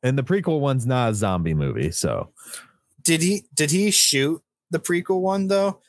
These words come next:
Speaker 2: Because he was, like, the cinematographer for the first one. He
Speaker 1: That
Speaker 2: was, like,
Speaker 1: probably
Speaker 2: directing and s-,
Speaker 1: explains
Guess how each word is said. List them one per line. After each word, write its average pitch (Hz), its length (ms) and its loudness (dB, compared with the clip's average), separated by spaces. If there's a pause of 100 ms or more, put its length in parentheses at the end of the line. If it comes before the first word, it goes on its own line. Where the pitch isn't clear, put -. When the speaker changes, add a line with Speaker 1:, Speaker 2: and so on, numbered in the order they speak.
(140)
Speaker 2:
Because 160 340 2
he 202 80 2
was, 294 160 2
like, 302 160 2
the 175 80 -2
cinematographer 143 1120 0
for 123 140 0
the 120 120 -2
first 123 360 0
one. 113 300 -2 (1040)
He 160 100 -2
Speaker 1:
That 165 60 2
Speaker 2:
was, 175 120 2
like, 180 100 2
Speaker 1:
probably 151 160 -2
Speaker 2:
directing 139 440 0
and 131 180 2
s-, 143 60 2
Speaker 1:
explains 131 140 4